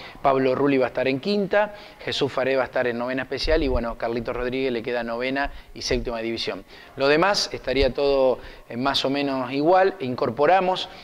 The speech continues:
eh, para que ayude a Juan Cravero, eh, en mini y premini a Jerónimo Scocco, así que bueno, seguimos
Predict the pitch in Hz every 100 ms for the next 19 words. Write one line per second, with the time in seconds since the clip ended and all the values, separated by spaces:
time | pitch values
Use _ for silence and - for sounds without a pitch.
0 | - - - - 110 101 120 113 120 -
1 | 147 135 123 - 139 131 123 147 180 175
2 | 175 - - - _ - 110 110 113 -
3 | 120 117 117 117 117 131 151 147 135 127
4 | 131 127 156 170 180 180 - - - 120
5 | 117 113 139 135 139 135 - 196 190 151
6 | - 151 156 131 135 - 139 151 151 135
7 | -